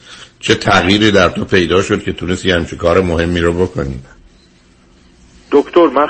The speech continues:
Speaker 2: خسته شده بودم دیگه از زندگی.
Speaker 1: نه.
Speaker 2: یعنی اصلاً اینجوری نمی‌تونستم اد-، احساس می‌کردم ه-، یعنی من جوری بود که روزی دو سه گرم فقط ماریجوانا مصرف می‌کردم. یعنی یه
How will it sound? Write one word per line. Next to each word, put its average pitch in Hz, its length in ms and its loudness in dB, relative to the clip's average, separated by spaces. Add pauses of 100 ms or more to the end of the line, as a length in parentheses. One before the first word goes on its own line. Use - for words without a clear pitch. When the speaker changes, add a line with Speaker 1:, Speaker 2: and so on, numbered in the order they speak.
(120)
Speaker 2:
خسته 139 400 0
شده 139 200 2
بودم 85 300 -4 (100)
دیگه - 200 -20 (260)
از 101 140 0 (100)
زندگی. 92 420 -6
Speaker 1:
نه. 101 40 -6
Speaker 2:
یعنی 107 340 2 (160)
اصلاً - 220 0
اینجوری 139 420 -2
نمی‌تونستم 151 680 0
اد-، 98 120 0
احساس 127 500 2
می‌کردم 170 480 0 (440)
ه-، - 260 -4
یعنی 131 220 0
من 165 300 -2 (280)
جوری 170 260 2
بود 170 160 2 (100)
که 180 60 6
روزی 175 300 0
دو 151 160 2 (100)
سه 160 100 2
گرم 156 280 2
فقط 143 300 -4
ماریجوانا 110 600 0
مصرف 95 460 -6
می‌کردم. 98 460 -2
یعنی 113 160 -2
یه 147 180 4